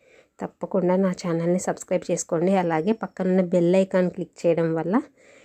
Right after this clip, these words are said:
ఇలాంటి నేను హోమ్లో సంబంధించి, హోమ్కి సంబంధించిన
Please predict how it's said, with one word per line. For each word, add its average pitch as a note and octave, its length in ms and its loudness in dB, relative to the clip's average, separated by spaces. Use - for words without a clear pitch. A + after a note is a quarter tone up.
ఇలాంటి G3+ 560 4
నేను F#3 560 0
హోమ్లో A3 340 4
సంబంధించి, F#3+ 720 0
హోమ్కి G#3 400 2
సంబంధించిన F#3+ 800 2